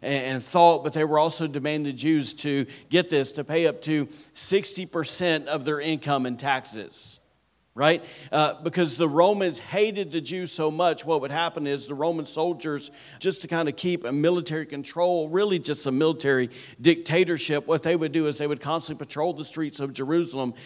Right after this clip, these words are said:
and they would enforce the Roman laws that if, literally, if anyone stepped out of line, you know, even in the slightest little bit of ways, they would be punished, if not killed, for their offense, right?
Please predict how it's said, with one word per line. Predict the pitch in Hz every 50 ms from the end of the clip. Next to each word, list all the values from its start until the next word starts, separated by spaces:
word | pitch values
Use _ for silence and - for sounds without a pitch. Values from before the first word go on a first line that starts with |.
| - - -
and | 135 143
they | 143 147
would | 147 143 123
enforce | 135 117 - 151 180 185 151 -
the | - 151
Roman | 139 147 151 151 143 139 135 131
laws | 143 147 151 147 143 135 -
that | 135 139 123
if, | 131 123 110 107 110
literally, | 139 156 165 180 170 165 147 139
if | 131 127 156
anyone | 160 165 160 151 147 143
stepped | - - - 151 147 147 -
out | 139 135
of | 135 131
line, | 131 143 156 156 143 135 131 127 120 - - - - -
you | 160 151
know, | 147 143 139
even | - 170 175 170 165
in | 160 151
the | 139
slightest | - - - - - 185 160 165 147 -
little | 160 175 165 156 143
bit | 156 147
of | 143
ways, | 135 143 143 139 135 131 117
they | 139 139
would | 139 143 135 120
be | 139 139
punished, | - - 151 170 170 156 139 127 -
if | 143 117
not | 143 139 127 117 -
killed, | - 160 156 156 143 -
for | - 143 139
their | 127 120 131 131 131 127
offense, | - - 127 - - 151 135 110 92 - - - - - -
right? | 120 135 147 151 147